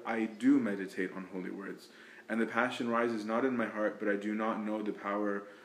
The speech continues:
of the words." Then the old man answered and said to him, "You can only continue to meditate." Um, he's like, he's like, "That's all you can do. Just keep meditating."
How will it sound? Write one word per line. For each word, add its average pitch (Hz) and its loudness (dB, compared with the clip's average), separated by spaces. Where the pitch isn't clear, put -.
of 101 0
the 101 4
words." 92 -2
Then 120 4
the 123 2
old 120 4
man 117 2
answered 110 -4
and 101 -6
said 104 -4
to - -12
him, 101 -4
"You 113 4
can 113 0
only 127 2
continue 117 -4
to 110 0
meditate." 104 -2
Um, 98 -2
he's 117 -2
like, 107 4
he's 110 0
like, 107 2
"That's 110 -2
all 110 6
you 110 4
can 107 -4
do. 98 -4
Just - -10
keep - -2
meditating." 98 0